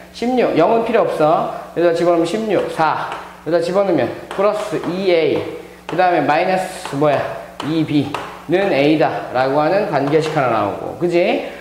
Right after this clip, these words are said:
그 다음에 두 번째 B라고 얘기하는 것도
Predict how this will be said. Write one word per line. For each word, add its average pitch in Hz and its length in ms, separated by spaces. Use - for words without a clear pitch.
그 214 80
다음에 233 260
두 202 100
번째 220 640
B라고 226 400
얘기하는 151 440
것도 110 400